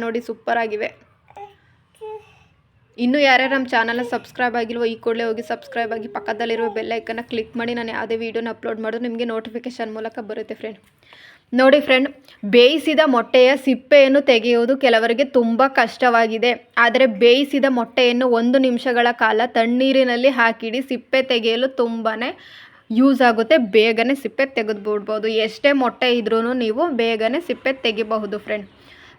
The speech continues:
ಬೇಯಿಸಿದ ಮೊಟ್ಟೆಯನ್ನು ತಣ್ಣೀರಲ್ಲಿ ಇಡಿ ಎರಡು ನಿಮಿಷ, ಒಂದು ನಿಮಿಷನಾದ್ರೂ ಸುಲಭವಾಗಿ ಬಿಡಿಸ್ಬಿಡ್ಬೋದು ಮೊಟ್ಟೆಗಳನ್ನ. ನಿಮ್ದು ಎಷ್ಟೇ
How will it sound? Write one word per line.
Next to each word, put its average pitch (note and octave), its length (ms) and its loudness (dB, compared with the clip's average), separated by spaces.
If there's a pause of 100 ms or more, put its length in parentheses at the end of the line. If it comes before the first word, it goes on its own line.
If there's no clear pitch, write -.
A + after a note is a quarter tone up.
(160)
ಬೇಯಿಸಿದ C#4 480 2 (920)
ಮೊಟ್ಟೆಯನ್ನು B3 520 2 (100)
ತಣ್ಣೀರಲ್ಲಿ B3+ 600 2 (100)
ಇಡಿ A#3 160 -2 (380)
ಎರಡು A#3 240 0
ನಿಮಿಷ, A#3 200 -2 (180)
ಒಂದು A3+ 160 -4
ನಿಮಿಷನಾದ್ರೂ A3 580 -6 (1080)
ಸುಲಭವಾಗಿ C#4 760 4
ಬಿಡಿಸ್ಬಿಡ್ಬೋದು A#3+ 680 -2
ಮೊಟ್ಟೆಗಳನ್ನ. A3 560 -4
ನಿಮ್ದು A3 260 -6 (120)
ಎಷ್ಟೇ - 340 -2